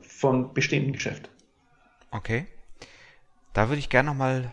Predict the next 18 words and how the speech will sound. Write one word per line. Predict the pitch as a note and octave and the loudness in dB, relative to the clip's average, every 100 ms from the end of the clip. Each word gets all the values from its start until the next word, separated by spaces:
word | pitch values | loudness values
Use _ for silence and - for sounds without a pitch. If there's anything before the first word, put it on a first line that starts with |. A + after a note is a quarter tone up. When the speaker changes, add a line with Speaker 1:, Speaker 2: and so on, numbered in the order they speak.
| - _ - | -12 _ -2
Speaker 2:
ansetzen. | A2+ D#3 F3+ - E3+ | 0 2 2 2 -6
Ich | C3 - | -6 -2
schaue | B2 C#3+ | -2 -2
ein | |
bisschen | C3 - | -6 -8
auf | - - | -8 -8
die | A2+ | -6
Uhr. | - D#3+ D#3+ | -4 -4 -4
Wir | A2+ | -4
sind | B2 C3 | -6 2
wieder | D3 F3 | 6 6
Speaker 1:
Mhm. | A#3 | 6
Speaker 2:
etwas | - - A#2+ | 0 -4 -6
über | - A#2 E2+ | -4 -2 -2
unsere | A2+ A2+ | -2 -2
magische | G2+ A#2 B2 - A2 | 4 2 2 0 2
halbe | A2 A#2 | 2 -2
Stunde | A2 - C#3 D#3+ D#3 | -4 -2 0 0 0